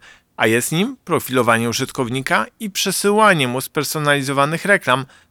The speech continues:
dopasowanych do jego preferencji i zachowań.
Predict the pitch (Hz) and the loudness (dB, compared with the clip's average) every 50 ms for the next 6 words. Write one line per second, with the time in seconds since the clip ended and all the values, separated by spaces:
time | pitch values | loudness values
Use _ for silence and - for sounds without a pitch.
0 | _ _ - - - 127 117 - 131 120 127 123 123 127 117 107 117 117 117 107 | _ _ -2 2 4 2 2 2 0 2 2 2 2 -2 -4 0 0 0 0 0
1 | 113 113 107 - - 143 170 180 - 208 147 113 104 104 104 - - 185 202 - | -2 -2 -2 -2 -2 -2 -2 2 2 2 4 4 2 0 -2 -8 -10 -10 -12 -10
2 | _ - 175 151 196 220 - - 127 101 92 92 - - | _ -8 -6 -2 -2 -2 0 0 0 0 0 -2 -4 -6